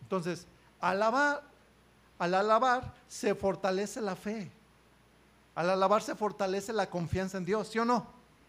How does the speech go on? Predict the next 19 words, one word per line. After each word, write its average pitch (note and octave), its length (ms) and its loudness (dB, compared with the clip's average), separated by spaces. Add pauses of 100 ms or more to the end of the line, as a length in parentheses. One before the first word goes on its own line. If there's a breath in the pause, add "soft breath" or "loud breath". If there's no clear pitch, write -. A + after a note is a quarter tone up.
(240)
Usted A3 160 -8
ahorita, B3+ 240 -4
mire, C4 200 -6
no, C4+ 180 -12
hermanos, D#3 420 -12 (640 loud breath)
ahora G3 160 4
sí A3 140 -6
todos, A#3 340 -4 (300)
brilla A#3+ 280 -4
su - 120 -6
rostro, A#3+ 340 -6
usted A3 200 -10
va A#3+ 60 -8
a - 20 -10
salir A3+ 200 -4
aquí, A#3 260 -10 (540 loud breath)
"Gloria F#3 180 -10
a G#3 40 -8
Dios", A#3 340 -10